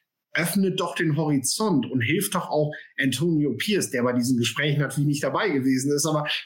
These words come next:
dem man das nachher ja erzählen kann, was da so vonstatten war. Und einige, nehmen wir Leslie Frazier, äh, du, du brauchst ja auch wieder einen Coaching-Staff. Auch das bleibt nicht dasselbe.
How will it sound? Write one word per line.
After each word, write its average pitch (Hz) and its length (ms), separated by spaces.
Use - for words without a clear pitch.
dem 147 120
man 151 100
das 151 160
nachher 151 340
ja 143 140
erzählen 147 540
kann, 101 340
was 123 260
da 117 180
so 110 360
vonstatten 113 600
war. 104 220
Und 151 140
einige, 180 500
nehmen 233 320
wir 143 120
Leslie 120 380
Frazier, 113 600
äh, 131 300
du, 156 380
du 160 80
brauchst 196 240
ja 190 60
auch 185 100
wieder 170 120
einen 143 120
Coaching-Staff. 175 840
Auch - 200
das - 300
bleibt 180 320
nicht 156 300
dasselbe. 113 760